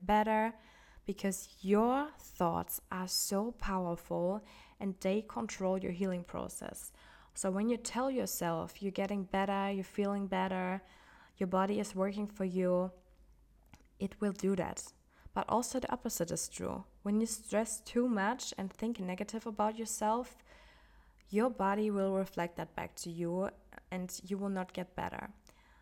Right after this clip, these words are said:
But if you wanna heal quickly, believe in your body, believe in yourself, and I promise you it will get better. But there are also many other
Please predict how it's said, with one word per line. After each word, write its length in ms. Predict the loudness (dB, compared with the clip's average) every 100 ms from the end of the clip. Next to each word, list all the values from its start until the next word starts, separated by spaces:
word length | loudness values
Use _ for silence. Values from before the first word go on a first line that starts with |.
| -8
But 120 | -6
if 240 | -2 -2 2
you 100 | 2
wanna 260 | 4 2
heal 280 | 0 4 4
quickly, 760 | 4 0 0 2 0 2 0 -2 -12 -20 -20 -18 -4
believe 400 | 0 2 2 0
in 100 | -2
your 120 | 0
body, 420 | 0 -2 0 0 -2
believe 480 | -2 0 0 -2
in 100 | -2
yourself, 720 | -2 -4 -4 0 0 -2 -6 -2
and 180 | 0 2
I 80 | 0
promise 580 | 2 2 2 0 -2
you 300 | 0 0 0 -2
it 100 | -4
will 220 | -2 0
get 260 | 0 -6 -4
better. 400 | -4 -2 -6 -8 -14 -2
But 300 | 2 4 4
there 160 | 4
are 120 | 4
also 340 | 2 2 0 2
many 540 | 2 2 4 4 2
other 280 | 2 2 0